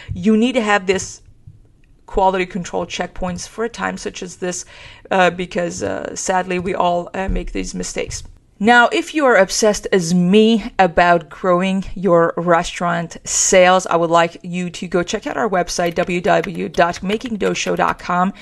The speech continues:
and download a free guide that I have for you there. We have a lot of free resources there for you as well if you go under our resource section. And this one in particular is a year's worth of marketing ideas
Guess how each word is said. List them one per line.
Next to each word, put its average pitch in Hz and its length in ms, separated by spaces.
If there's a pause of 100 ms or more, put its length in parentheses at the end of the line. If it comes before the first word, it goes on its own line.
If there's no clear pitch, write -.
(240)
and 185 180
download 185 360
a - 60
free 196 200
guide 170 300
that 196 100
I 220 80
have 254 180
for 190 120
you 180 160
there. 175 240
We 240 160
have 240 100
a 202 60
lot 202 160
of 190 40
free 208 200
resources 202 560
there 196 160
for 185 140
you 185 180
as 170 120
well 175 300
if 202 140
you 185 40
go 190 120
under 180 200
our 180 180
resource 185 520
section. 247 480 (640)
And 220 340
this 311 220
one 311 80
in 254 80
particular 214 440
is 180 160
a 180 60
year's 180 540
worth 208 200
of 175 120
marketing 185 420
ideas 185 500